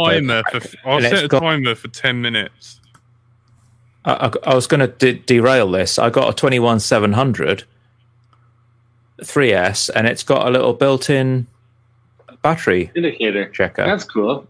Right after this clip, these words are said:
Speaker 2: I thought that was pretty neat for a goggle pack. This, it's, it's forty-eight hundred mar three S, so about two days of forgetting to, uh, switch your goggles off, I think, probably.
Speaker 3: <laughs>
Speaker 2: Not too bad.
Speaker 3: That's not bad.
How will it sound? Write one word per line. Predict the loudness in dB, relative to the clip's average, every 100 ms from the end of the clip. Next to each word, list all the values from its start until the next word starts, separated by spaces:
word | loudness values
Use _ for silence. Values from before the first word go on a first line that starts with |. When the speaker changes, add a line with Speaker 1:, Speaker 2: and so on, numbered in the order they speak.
| -12
Speaker 2:
I | -8 -6
thought | -2 0
that | 0
was | -2 -4
pretty | -4 -2
neat | 0 -2 -2
for | -4
a |
goggle | 0 0 0
pack. | 0 -2 -4 -6 -6
This, | -4 -4 -12 _ -20 -20 -10
it's, | -8
it's | -4 -4 -4
forty-eight | -6 -2 -2 0 0 0
hundred | 0 0 0 0
mar | 0 0 -2
three | -2 0 0
S, | -2 -8 -14
so | -6 -2 -2 -4 _ _ _ _ _ -8
about | -2 0 0 -4
two | -4 -2 2
days | 2 2 -2 -4
of | -6
forgetting | -6 -6 -6 -6 -10
to, | -6 -4 -2 -2
uh, | -4
switch | -4 -6 -6
your | -4
goggles | -4 -6 -10 -10
off, | -10 -10
I | -10
think, | -12 -12 -12
probably. | -10 -12 _ -8
Speaker 3:
<laughs> | -8 -8 _ _ -14
Speaker 2:
Not | -12
too | -10 -8
bad. | -8 -12
Speaker 3:
That's | -12 -8
not | -6 -4
bad. | -2 -4 -4